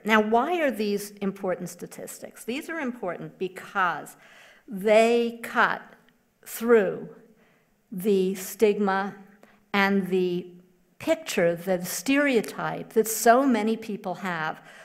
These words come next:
of women who have abortions. Who do they think have abortions? Well, sluts, of course. Um, so you have your teenage slut. Ah, she's really terrible. Then you have your twenty-something slut who wants to live in an apartment in New York and have fun and,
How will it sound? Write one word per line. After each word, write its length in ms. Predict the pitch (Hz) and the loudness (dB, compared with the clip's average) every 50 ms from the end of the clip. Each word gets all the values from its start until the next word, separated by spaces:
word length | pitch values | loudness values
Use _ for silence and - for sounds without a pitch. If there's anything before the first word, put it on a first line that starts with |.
| - - | -4 -2
of 140 | 214 180 | 0 2
women 240 | 208 208 202 208 208 | 4 4 4 4 4
who 80 | 196 180 | 2 2
have 160 | 165 156 - | 0 0 -2
abortions. 600 | 196 202 277 302 294 - - - 131 117 - - - - - _ | -2 -2 0 0 0 0 -4 -10 -14 -14 -16 -20 -20 -20 -14 _
Who 120 | - 339 | -4 -2
do 80 | 381 349 | 0 2
they 120 | 339 302 | 2 2
think 260 | 262 - 233 214 - - | 2 2 0 -2 -2 -4
have 120 | 202 170 | -6 -8
abortions? 500 | 185 165 175 160 - - - 170 160 - | -8 -8 -10 -10 -10 -10 -12 -14 -10 -2
Well, 240 | 208 196 151 135 - - | 0 0 0 0 -2 -8
sluts, 400 | - - - 208 156 143 - - | -14 -4 0 0 0 0 -2 -6
of 100 | - - | -12 -8
course. 300 | - 233 202 139 - - - - - - - - - - | -4 -2 -2 -2 -4 -8 -16 -20 -20 -20 -20 -8 -2 0
Um, 280 | 185 180 175 175 - - - - - - - - - - | 2 2 2 0 -4 -12 -16 -20 -20 -20 -20 -20 -20 -8
so 140 | - 220 | -4 -2
you 140 | 220 220 220 | 0 0 0
have 200 | 226 214 208 196 202 | 0 0 0 2 4
your 100 | 220 214 | 4 4
teenage 500 | 220 - 330 349 403 381 247 196 170 - | 4 4 4 6 6 6 4 2 0 -4
slut. 460 | - - - - 160 139 - - - 220 | -8 -10 -6 -4 -4 -4 -4 -2 2 4
Ah, 320 | 233 226 - - - - - | 6 6 6 4 -2 -12 -16
she's 340 | - - 240 233 202 - 180 | -12 -8 -6 -6 -6 -8 -8
really 320 | 165 202 220 180 151 - | -6 -4 -4 -4 -4 -6
terrible. 440 | - - - - - - - - - - - - - - - - | -10 -12 -12 -12 -12 -14 -14 -18 -18 -20 -20 -20 -20 -20 -10 0
Then 260 | - 233 247 392 381 - - - - - - - - - - - - - | 2 4 4 4 4 0 -4 -10 -14 -14 -16 -16 -14 -16 -16 -14 -10 -2
you 180 | 208 208 214 208 | 2 2 2 2
have 460 | 233 233 226 220 226 220 214 214 208 | 4 4 6 6 6 6 4 2 0
your 300 | 208 214 214 214 220 214 - - - - - | 2 2 4 4 2 0 -4 -8 -18 -14 -10
twenty-something 680 | - - 302 330 359 349 - - 226 180 170 - 196 175 | -2 2 4 4 4 4 4 2 0 0 -2 -4 -8 -8
slut 440 | - - - 185 160 147 143 - - | -8 -8 -6 -4 -2 -2 -2 -4 -4
who 260 | 175 220 208 196 196 - | -2 0 2 2 2 0
wants 320 | - 208 202 190 185 190 | 0 2 2 2 2 2
to 200 | - 214 208 202 | 2 2 2 2
live 160 | 208 190 175 | 2 0 0
in 80 | 196 196 | -2 -2
an 100 | 196 208 | -2 -2
apartment 460 | 208 208 - 175 170 170 202 202 190 | -4 -2 -2 0 0 0 0 -2 -2
in 80 | 196 208 | -2 0
New 100 | 208 208 | 0 0
York 260 | 196 170 170 175 185 | 0 -2 -2 -4 -6
and 100 | 185 185 | -6 -6
have 160 | 185 185 185 | -6 -8 -8
fun 360 | - 165 160 160 165 165 165 | -6 -6 -6 -4 -4 -6 -6
and, 140 | 165 170 170 | -8 -10 -12